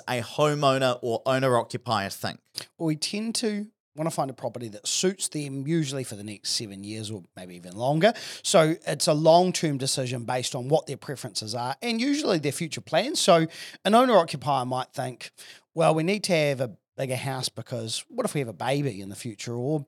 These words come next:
Speaker 2: we need something with a granny flat just in case one of the in-laws wants to come and live with us, or, you know, what kind of things am I gonna need as a family?" Now, an investor has a completely different lens. They're interested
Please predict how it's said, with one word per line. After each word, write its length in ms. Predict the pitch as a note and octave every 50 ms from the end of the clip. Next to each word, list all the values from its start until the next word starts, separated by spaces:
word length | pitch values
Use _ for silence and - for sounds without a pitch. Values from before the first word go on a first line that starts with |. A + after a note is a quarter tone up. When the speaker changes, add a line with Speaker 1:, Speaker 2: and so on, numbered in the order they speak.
| - - - - - - - _ -
Speaker 2:
we 100 | E3+ F#3
need 160 | F#3 G3 F#3
something 220 | - - E3+ C3+ C3+
with 100 | C3+ B2
a 40 | A2+
granny 380 | - B2+ C#3 C#3+ D3+ D#3 D#3
flat 340 | C#3 - - D3 C#3+ C3 C3
just 180 | - C3+ - -
in 80 | A#2
case 420 | A2 A#2+ A2+ A2+ A2 - - - - _ _ _
one 140 | A2+ A2 A2+
of 80 | A2
the 180 | A2+ A#2 A#2 B2+
in-laws 400 | C3+ C#3 D3 C#3+ D3 C#3+ B2 B2+
wants 140 | C#3 - -
to 60 | -
come 100 | - C3 A#2
and 120 | G#2+ A2
live 180 | C#3 E3 F3+ D#3+
with 160 | E3 F3 E3+
us, 380 | F3+ F3+ F3+ F3 - - -
or, 240 | D3+ A#2 G#2+ A2+ A#2 - - - - - - - - - - _ _ _ _ _ _ _ - - - - - -
you 160 | - G3 F3+
know, 100 | D3+ D#3
what 280 | E3 F#3 B3 A#3+ - -
kind 220 | - G#3+ G3 F3+
of 80 | F3 E3+
things 280 | - F3 E3+ E3 C#3
am 100 | D#3+ D3+
I 180 | D3 C#3+ D3 D3+
gonna 260 | D3 D3+ C#3+ C3+ C3
need 400 | B2+ C3 C3+ C#3 C#3 C3+ - - _ -
as 240 | C#3 C#3 C3+ A#2+ - -
a 140 | C#3+ C3+ A#2
family?" 520 | - - - E3+ E3 E3 D3+ A#2+ F#2 F#2
Now, 200 | G2+ C3 D3 D#3 D3+
an 80 | D#3
investor 640 | D#3+ D#3+ E3 D3 B3 C#4 B3+ - - B2 G#2 D#3 - _ _ _ _ _ _ _ _ -
has 140 | E3 D#3
a 20 | C#3+
completely 420 | - D#3 B2+ - E3 D3+ C3+ C#3+
different 280 | B2+ A#2+ - - A#2 G#2
lens. 400 | A2 G2 D#2 - - - - - - - - - -
They're 360 | C#3 C#3+ E3 F#3+ A3 B3 C4 -
interested 520 | F3 F3+ E3+ - F3+ D#3+ - - E3 C#3+